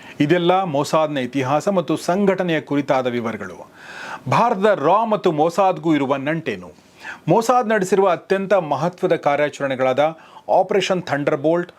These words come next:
ಆಪರೇಷನ್ ಬ್ರೆನ್ ಅಂಥ ಕಾರ್ಯಾಚರಣೆಗಳ ಬಗ್ಗೆ ನಿಮಗೆ ತಿಳಿಬೇಕು ಅನ್ನೋ ಕುತೂಹಲ ಮೂಡಿರುತ್ತೆ. ಹಾಗಾದ್ರೆ ಗೌರಿ ಶಕ್ಕಿ ಸ್ಟುಡಿಯೋದ ಎಕ್ಸ್ರೇ ಕಾರ್ಯಕ್ರಮದ ಮುಂದಿನ ಸಂಚಿಕೆಗಳಲ್ಲಿ ಮೊಸಾದ್ನ ಈ ರೋಚಕ ಕಾರ್ಯಾಚರಣೆಗಳ ಬಗ್ಗೆ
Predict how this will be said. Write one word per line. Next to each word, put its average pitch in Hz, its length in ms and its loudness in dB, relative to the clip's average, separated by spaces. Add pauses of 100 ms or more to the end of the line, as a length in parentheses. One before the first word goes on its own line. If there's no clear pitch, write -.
(200)
ಆಪರೇಷನ್ 165 480 0
ಬ್ರೆನ್ 160 420 -2
ಅಂಥ 175 220 -2
ಕಾರ್ಯಾಚರಣೆಗಳ 139 720 -2
ಬಗ್ಗೆ 156 400 -2 (280)
ನಿಮಗೆ 139 260 -2
ತಿಳಿಬೇಕು 202 560 0
ಅನ್ನೋ 131 160 -4
ಕುತೂಹಲ 127 420 -4
ಮೂಡಿರುತ್ತೆ. 87 580 -12 (300)
ಹಾಗಾದ್ರೆ 170 560 0 (160)
ಗೌರಿ 214 260 4
ಶಕ್ಕಿ 214 320 0
ಸ್ಟುಡಿಯೋದ 175 420 2
ಎಕ್ಸ್ರೇ 190 720 2
ಕಾರ್ಯಕ್ರಮದ 156 600 -2
ಮುಂದಿನ 180 400 -2
ಸಂಚಿಕೆಗಳಲ್ಲಿ 143 800 -2 (260)
ಮೊಸಾದ್ನ 202 560 2
ಈ 139 360 0
ರೋಚಕ 156 540 -2
ಕಾರ್ಯಾಚರಣೆಗಳ 147 800 -2
ಬಗ್ಗೆ 131 340 -4